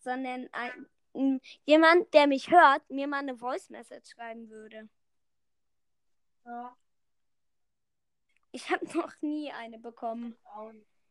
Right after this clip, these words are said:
Speaker 1: Ich hab nur ein, eine von einem Podcast bekommen, der gesagt hat, dass er meinen Podcast cool findet.
Speaker 2: Ich auch. Also ich hab schon viele Voice Messages bekommen. Aber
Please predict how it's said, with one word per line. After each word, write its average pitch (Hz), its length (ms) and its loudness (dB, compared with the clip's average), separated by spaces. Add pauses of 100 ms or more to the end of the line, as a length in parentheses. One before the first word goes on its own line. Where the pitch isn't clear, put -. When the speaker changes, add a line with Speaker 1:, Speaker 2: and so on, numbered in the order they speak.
Speaker 1:
Ich 269 140 -4
hab - 140 -2
nur 330 180 2 (100)
ein, 269 120 -12 (260)
eine 359 280 0
von 320 220 0
einem 285 140 -4
Podcast - 720 -4
bekommen, 339 540 -2
der 269 200 -6 (280)
gesagt 277 380 -6
hat, 269 140 -8
dass 285 160 -6
er 269 60 -4
meinen 254 200 -6
Podcast 269 640 -4
cool 277 220 -10
findet. 214 520 -16
Speaker 2:
Ich - 180 -20
auch. 226 320 -12 (440)
Also 233 160 -14
ich 269 120 -10
hab 311 140 -4
schon 233 160 -16
viele 262 300 -8
Voice - 260 -10
Messages 202 420 -20
bekommen. 196 400 -20 (680)
Aber 208 540 -8